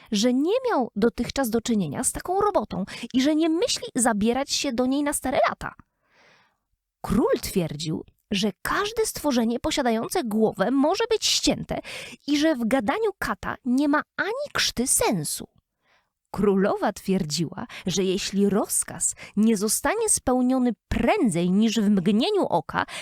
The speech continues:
każe ściąć wszystkich w promieniu mili. Dlatego właśnie całe towarzystwo miało miny tak blade i niewyraźne.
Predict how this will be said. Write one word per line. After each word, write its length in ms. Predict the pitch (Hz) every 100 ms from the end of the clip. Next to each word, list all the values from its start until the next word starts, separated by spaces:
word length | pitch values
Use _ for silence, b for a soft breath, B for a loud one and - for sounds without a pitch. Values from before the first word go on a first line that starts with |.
| B
każe 340 | 294 330 330
ściąć 400 | 311 - 330 302
wszystkich 760 | - - 415 453 - - 466 - B
w 80 | -
promieniu 580 | - 269 254 302 330 330
mili. 600 | 311 381 427 190 - - _ _ _ _ _ _ -
Dlatego 540 | 208 330 392 294 180 175
właśnie 440 | 147 170 - 196 -
całe 400 | - 427 415 359
towarzystwo 760 | - 202 185 175 220 - - 185
miało 340 | 175 151 139
miny 420 | 165 180 180 170 - _ -
tak 260 | - 285
blade 440 | 208 202 190 170 160 b b b
i 100 | 233
niewyraźne. 840 | 202 185 147 151 135 - - -